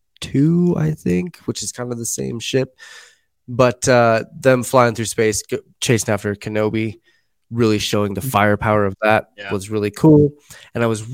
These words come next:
Speaker 1: really hoping that Boba Fett would have done that with the Slave One, 'cause we've never seen it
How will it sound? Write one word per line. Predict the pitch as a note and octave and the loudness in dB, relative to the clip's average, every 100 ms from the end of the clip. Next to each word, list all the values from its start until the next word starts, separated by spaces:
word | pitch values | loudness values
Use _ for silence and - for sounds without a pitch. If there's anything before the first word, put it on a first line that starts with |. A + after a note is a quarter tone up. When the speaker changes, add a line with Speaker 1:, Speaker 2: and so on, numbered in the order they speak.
| D#3+ | 0
Speaker 1:
really | D#4 B3 A#3 | 2 2 -2
hoping | D#3 D#3+ C#3 D3 C3+ | -4 -4 -2 -2 -2
that | A#2+ - _ _ - | -4 -6 _ _ 2
Boba | A#2+ A2 G#2 | 4 4 0
Fett | A2+ G#2+ | 0 2
would | A2 | 0
have | G2+ G#2 | -2 -2
done | G2+ G2+ | -2 -2
that | G2 F#2 - _ _ - | -2 -2 -6 _ _ -8
with | A2 - | -8 -6
the | |
Slave | - G#2 G2+ G2+ | -6 -4 -6 -4
One, | G2+ | -6
'cause | - A2 | -6 -8
we've | A2+ A2 | -6 -4
never | B2 B2+ B2 A2+ | -2 -2 -2 -4
seen | - B2 A2+ | -4 -4 -4
it | G#2 | -6